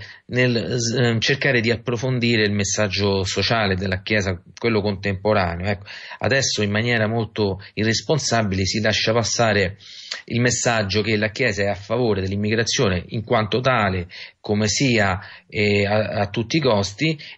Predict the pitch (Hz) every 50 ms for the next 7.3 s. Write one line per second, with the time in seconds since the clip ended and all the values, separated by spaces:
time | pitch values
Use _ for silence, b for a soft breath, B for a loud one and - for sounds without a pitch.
0 | B - - 156 139 - 95 123 123 120 123 143 165 175 135 131 143 131 - 143
1 | 117 113 104 - 117 113 110 107 107 104 104 107 107 104 - 143 131 117 110 113
2 | 110 104 104 95 95 95 95 95 95 95 95 95 92 95 98 98 95 95 95 95
3 | 98 95 90 - - - - - 101 - - - 87 - 95 98 110 110 107 110
4 | 98 - 120 123 120 - - 110 104 101 101 101 B B B B B B _ -
5 | - - 107 - 120 117 113 110 104 107 110 107 113 135 143 131 113 - 117 107
6 | 101 - 110 107 107 - - 131 135 135 101 90 - - 104 - - 180 165 117
7 | 110 117 120 120 110 -